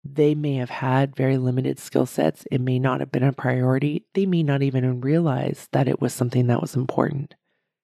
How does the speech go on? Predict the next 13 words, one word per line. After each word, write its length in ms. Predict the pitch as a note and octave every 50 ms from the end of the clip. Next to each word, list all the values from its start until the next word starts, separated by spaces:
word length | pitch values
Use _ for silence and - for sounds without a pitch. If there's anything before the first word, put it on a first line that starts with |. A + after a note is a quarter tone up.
| _ _ _ _ _ _ -
But 100 | D#3 D#3
you 240 | D3 C#3+ D3 D3+ D3+
are 60 | E3
here 320 | D#3 - - D3 C#3 C3+ C3
right 240 | C3+ C3+ C3+ -
now. 460 | F3+ E3 C#3 B2+ C3 A#2+ B2+ D#3 G3 - _ _ _ _ _ _ _ _ _ _ _ _ _ _ _ _ _ -
And 220 | C#3+ C#3 C3+ C3+
what 120 | C#3 C#3
do 60 | C#3+ D#3+
you 380 | D#3 D3+ C#3+ C#3+ C#3 C#3+ D3+
choose 440 | C#3+ - - - C3+ C3 B2+ B2 -
to 100 | - -
do? 460 | - - - C#3 C#3+ D3 - C3+ -